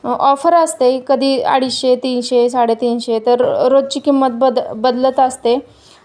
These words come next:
अ, तर त्यासाठी, तर बघा, हा ट्रायपॉड आहे आणि मी सुरुवातीला अगोदर एक मागवलेला होता. तर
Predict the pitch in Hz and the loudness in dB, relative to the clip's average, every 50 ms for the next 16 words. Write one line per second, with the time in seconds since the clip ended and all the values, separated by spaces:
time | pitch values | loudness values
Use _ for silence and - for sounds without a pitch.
0 | - _ _ _ - - 220 220 220 220 220 - 247 240 247 247 247 247 240 247 | -20 _ _ _ -8 -4 -2 -2 -2 -2 0 0 2 4 4 4 4 4 2 2
1 | 262 254 254 254 277 247 240 - 254 269 277 - _ _ _ _ - 240 247 233 | 0 0 0 0 -2 -2 -2 -2 -4 -4 -6 -8 _ _ _ _ -4 -4 0 0
2 | 262 240 240 240 247 254 269 262 247 254 262 254 247 247 254 262 254 262 269 262 | 0 2 2 0 0 0 -2 -4 -2 2 2 2 2 0 0 0 0 0 0 -2
3 | 247 240 277 - _ _ _ _ _ _ _ _ _ _ _ - 240 240 240 247 | -4 -6 -8 -10 _ _ _ _ _ _ _ _ _ _ _ -4 -2 0 2 2
4 | 247 254 269 269 269 269 269 269 - 285 277 269 269 262 269 294 285 285 285 277 | 2 2 4 2 2 2 0 -2 0 2 4 4 2 2 2 0 2 2 2 2
5 | 254 262 247 233 254 254 247 247 254 262 262 262 254 233 240 247 240 247 247 247 | 2 2 2 2 4 2 2 2 2 0 0 0 0 2 0 2 4 2 2 4
6 | 254 269 277 269 262 - 226 233 - - - 240 233 240 240 | 2 2 0 -2 0 0 0 0 -2 -4 -6 -4 -2 0 -2